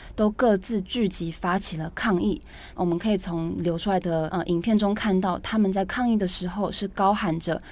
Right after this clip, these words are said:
“人民至上，生命至上”。好，那大家可能也记得，中共二十大的时候，中国政府坚持要动态清零不动摇。那当时中国政府就是用这八个字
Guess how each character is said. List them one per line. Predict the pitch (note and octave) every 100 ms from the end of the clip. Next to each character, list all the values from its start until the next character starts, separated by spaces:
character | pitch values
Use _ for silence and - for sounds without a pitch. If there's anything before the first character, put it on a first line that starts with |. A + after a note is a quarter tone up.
| - -
“人 | F#3+ G3
民 | G#3+ G#3
至 | G#3 A#3+ G3
上， | A#3 - - - -
生 | - F#3
命 | G3+ F#3 F3
至 | - E3
上”。 | - - - - - - - - -
好， | G3+ -
那 | C#4
大 | C#4
家 | C4 C4
可 | A3
能 | F#3
也 | F3+
记 | E3+ B3 G3+
得， | F3 -
中 | - A#3
共 | A#3+ A3+ -
二 | A#3
十 | G#3+ F#3
大 | G3+ F#3+
的 | E3+
时 | - E3+
候， | G3 F3 - - - -
中 | B3 C#4
国 | C#4+ G3
政 | F#3+ A#3 G3
府 | F3+ D#3
坚 | - A3 A#3+
持 | A#3 - F#3 -
要 | G#3+ F#3
动 | F#3 A3+ F#3
态 | G#3 F3+
清 | - G3
零 | F3+ D#3+
不 | E3+ D#3+
动 | G#3+ F3
摇。 | E3 - - - - -
那 | A3+
当 | A#3 C#4
时 | C#4+ G#3+
中 | G3 A#3
国 | G#3 F#3
政 | A3 F#3+
府 | - -
就 | A3
是 | G#3+ G#3+
用 | G3 G#3+ F#3
这 | G3
八 | F#3 G#3+ G3+
个 | G3+ F3+
字 | - F#3+